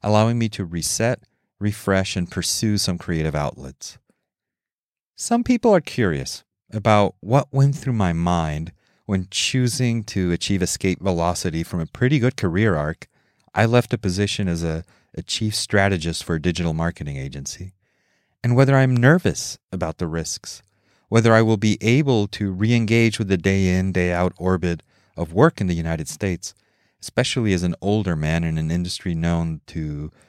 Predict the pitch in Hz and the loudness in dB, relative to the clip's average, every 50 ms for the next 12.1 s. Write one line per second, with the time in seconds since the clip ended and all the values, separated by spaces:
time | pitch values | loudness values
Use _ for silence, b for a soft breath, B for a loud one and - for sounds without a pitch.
0 | b b b - 95 90 - 98 98 82 90 80 78 85 85 92 98 90 78 73 | b b b -4 -2 -2 2 2 2 2 2 0 2 2 2 2 2 2 0 -2
1 | 71 69 71 76 76 76 87 85 73 - - - - - - _ _ _ _ _ | -2 -4 -6 -8 -4 -2 -2 -2 -2 -4 -10 -18 -20 -20 -20 _ _ _ _ _
2 | _ _ _ _ _ _ _ _ _ _ _ _ _ _ _ _ _ _ _ _ | _ _ _ _ _ _ _ _ _ _ _ _ _ _ _ _ _ _ _ _
3 | _ _ _ _ _ _ _ _ - 143 143 147 147 143 143 - _ _ _ _ | _ _ _ _ _ _ _ _ 2 4 4 6 6 4 2 0 _ _ _ _
4 | _ _ _ - _ _ 131 135 135 151 180 190 - - - _ _ - - 143 | _ _ _ -20 _ _ -2 0 2 2 2 2 2 0 -8 _ _ -8 -2 2
5 | 156 185 196 - - - 165 151 147 147 147 147 135 120 98 90 98 104 104 92 | 2 2 2 0 -2 0 2 4 4 4 4 2 2 2 2 2 2 2 2 2
6 | 87 80 76 82 90 90 - - - _ - 98 92 90 90 90 90 87 92 98 | 2 0 0 -2 -4 -4 -6 -10 -10 _ -2 0 2 2 2 2 2 2 2 2
7 | 101 104 95 98 98 92 - - 98 87 - 90 85 82 82 80 78 - - 85 | 2 2 2 2 0 0 0 -2 -4 -4 -2 -2 -2 0 -2 -2 -4 -6 -8 -6
8 | 80 76 78 82 80 73 76 78 85 90 - - 104 - - 143 147 160 - - | -6 -4 -2 -2 -2 -2 -4 -2 -2 -4 -2 -2 -6 -2 0 2 2 2 2 4
9 | 156 151 135 - 120 101 107 104 101 95 90 85 - 87 85 80 80 87 101 110 | 2 2 4 2 0 2 2 2 4 2 2 0 0 -2 -4 -4 -4 -2 0 0
10 | 113 107 90 80 85 95 - - _ _ _ _ _ _ _ - 139 160 185 180 | 0 0 -2 -4 -4 -6 -8 -12 _ _ _ _ _ _ _ -2 2 2 2 2
11 | - - 170 160 147 131 104 - - 98 104 104 107 107 - - 107 101 98 98 | 2 2 2 4 4 4 4 4 4 2 2 2 2 -2 -2 -2 -2 0 0 0
12 | 95 98 | -2 -6